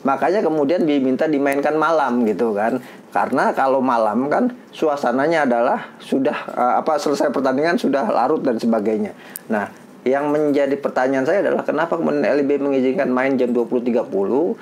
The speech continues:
tanpa melihat apakah lampu penerangannya itu bisa atau tidak. Jadi, nah, setelah kemudian diizinkan dua puluh tiga puluh, lampu sudah terang, jam dua puluh, eh, dua puluh,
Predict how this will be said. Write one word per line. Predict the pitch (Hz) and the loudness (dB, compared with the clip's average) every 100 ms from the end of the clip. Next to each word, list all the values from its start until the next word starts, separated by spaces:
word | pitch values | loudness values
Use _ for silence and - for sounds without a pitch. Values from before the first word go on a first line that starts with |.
| - - - | -14 -20 -6
tanpa | 127 117 117 - | -2 0 0 0
melihat | 147 135 127 147 151 | 0 0 0 -2 -2
apakah | - - - 180 | -6 -4 -2 0
lampu | 147 127 123 | 0 0 -2
penerangannya | - 117 113 113 117 120 | -2 0 0 0 2 0
itu | 135 | 0
bisa | 123 120 | 0 0
atau | 104 - | 0 0
tidak. | 92 87 82 85 | -2 -2 -4 -2
Jadi, | 123 175 - - - - - - - - - 123 | 0 -2 -6 -16 -20 -20 -20 -20 -20 -18 -8 -2
nah, | 123 | -2
setelah | - 156 135 - - - | 0 -2 -2 -6 -16 -6
kemudian | 131 135 139 139 | -2 0 0 2
diizinkan | 151 143 147 147 185 | 2 2 0 0 0
dua | 165 135 | 0 0
puluh | 139 | 0
tiga | 135 127 120 | 2 0 0
puluh, | 107 104 135 - - - - - | 0 2 0 0 -6 -20 -16 -2
lampu | 113 117 117 127 | 0 2 0 0
sudah | 131 123 | 0 0
terang, | 107 113 135 247 | 0 0 2 2
jam | 160 151 143 | 0 0 2
dua | 139 135 | 2 0
puluh, | 123 156 202 196 196 - | 0 0 2 2 0 -2
eh, | 123 131 139 | 0 2 2
dua | 135 131 | 0 0
puluh, | 131 131 107 131 | 0 0 2 0